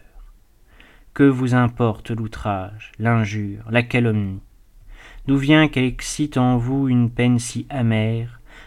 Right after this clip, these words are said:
un si vif ressentiment ? Craignez-vous donc d'avoir trop de moyens d'expiation, trop d'espérance de miséricorde ?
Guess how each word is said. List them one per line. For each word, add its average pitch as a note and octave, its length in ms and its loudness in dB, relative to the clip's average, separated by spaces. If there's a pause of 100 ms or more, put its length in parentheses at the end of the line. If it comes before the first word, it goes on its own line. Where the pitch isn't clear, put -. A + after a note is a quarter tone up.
un B2 140 0
si C#3 240 0
vif C#3 420 -2
ressentiment ? A2 880 -2 (760)
Craignez-vous B2+ 520 2
donc D3 460 2
d'avoir B2 400 -2
trop C3 280 -4
de B2 120 -2
moyens A#2 480 2
d'expiation, B2 960 -6 (580)
trop C#3+ 240 2
d'espérance C#3 880 0
de A#2+ 140 -2
miséricorde ? B2 880 -2